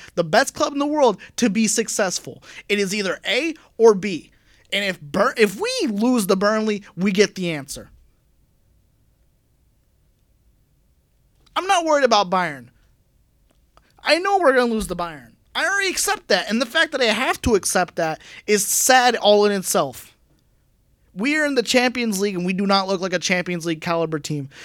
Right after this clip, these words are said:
We don't even look like a Conference League team right now. We can't hold a candle to West Ham or Brighton. We're dreaming.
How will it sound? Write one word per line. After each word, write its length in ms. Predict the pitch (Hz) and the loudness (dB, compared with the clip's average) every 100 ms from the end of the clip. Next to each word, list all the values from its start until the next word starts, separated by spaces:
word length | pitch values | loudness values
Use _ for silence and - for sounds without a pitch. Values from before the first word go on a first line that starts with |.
| - | -12
We 140 | 180 277 | -2 0
don't 100 | 330 | 0
even 160 | 247 | 0
look 140 | 226 208 | 0 -2
like 100 | 196 | -6
a 80 | 190 | -6
Conference 720 | - - 427 415 269 214 - | -6 -4 -4 -2 -2 -2 -2
League 220 | 165 147 | -6 -6
team 280 | - 175 160 | -8 -6 -6
right 200 | 147 131 | -8 -10
now. 260 | 135 98 - _ _ _ _ _ _ _ _ | -12 -14 -20 _ _ _ _ _ _ _ _
We 220 | 180 262 - | -2 0 0
can't 300 | 302 320 214 | -2 -2 -2
hold 240 | 233 269 | -2 -2
a 40 | |
candle 380 | 220 - 311 320 | -4 -4 -4 -4
to 80 | 247 | -4
West 320 | 208 196 180 | -2 -2 -2
Ham 240 | 240 220 240 | -2 -2 0
or 160 | 403 | -2
Brighton. 500 | 247 185 135 107 135 - _ _ _ _ _ _ _ _ _ _ _ _ _ _ _ | -2 -4 -6 -16 -20 -20 _ _ _ _ _ _ _ _ _ _ _ _ _ _ _
We're 220 | 165 285 | 0 2
dreaming. 640 | 254 220 480 480 180 123 | 2 2 2 2 -2 -6